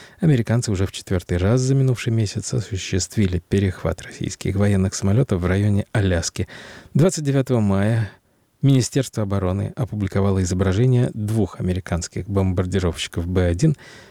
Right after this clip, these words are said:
перехваченных Россией после пролёта над Балтийским и Чёрным морями вблизи российской границы. В Иерусалиме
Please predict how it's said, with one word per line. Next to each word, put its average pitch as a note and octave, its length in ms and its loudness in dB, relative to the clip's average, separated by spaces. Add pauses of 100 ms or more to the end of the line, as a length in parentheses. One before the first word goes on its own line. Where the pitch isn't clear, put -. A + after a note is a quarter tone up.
(200)
перехваченных A2+ 680 0
Россией F2 760 -2 (340)
после A#2+ 300 0
пролёта G2 520 2
над F2+ 200 0
Балтийским F2 640 -4
и - 160 -4
Чёрным F#2+ 380 0
морями G#2 420 4
вблизи F#2 420 0
российской - 580 -4
границы. - 680 -2 (3250)
В B2+ 180 4
Иерусалиме D#3 720 4